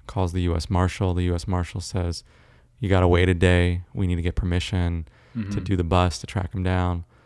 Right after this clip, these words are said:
Speaker 2: Whoa.
Speaker 1: He's like, "We can't wait that long.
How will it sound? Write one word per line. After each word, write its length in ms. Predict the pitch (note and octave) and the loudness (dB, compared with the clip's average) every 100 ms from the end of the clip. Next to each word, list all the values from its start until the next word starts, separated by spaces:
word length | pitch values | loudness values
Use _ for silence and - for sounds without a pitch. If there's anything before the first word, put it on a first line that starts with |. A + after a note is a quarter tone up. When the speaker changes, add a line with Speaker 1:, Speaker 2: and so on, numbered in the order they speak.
| - | -18
Speaker 2:
Whoa. 300 | G2+ G2 G2 - | -14 -14 -18 -16
Speaker 1:
He's 220 | - G2 F2 | -6 -4 0
like, 260 | F2 E2 - _ - | -2 -2 -10 _ -8
"We 100 | A2 | -8
can't 320 | - G2+ F#2 | -4 -2 0
wait 240 | F#2+ G#2 - | 2 2 2
that 180 | G#2 | 2
long. 580 | G#2+ G2+ G2 F#2+ F#2+ F#2+ | 4 4 4 4 0 -4